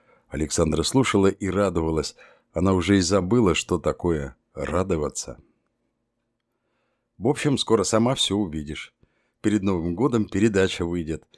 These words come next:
Твоя дочь там очень даже ничего». Она потянулась, улыбаясь,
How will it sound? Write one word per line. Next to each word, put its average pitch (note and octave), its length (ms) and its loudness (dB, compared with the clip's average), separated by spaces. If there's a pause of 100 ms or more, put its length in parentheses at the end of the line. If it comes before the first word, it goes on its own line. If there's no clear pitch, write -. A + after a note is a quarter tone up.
(180)
Твоя F#2 300 2
дочь G#2 280 0
там D2+ 280 -4 (200)
очень A#2 680 0
даже F#2 320 4
ничего». F2 800 2 (1040)
Она F2 180 0
потянулась, F#2+ 800 -2 (140)
улыбаясь, E2 680 -2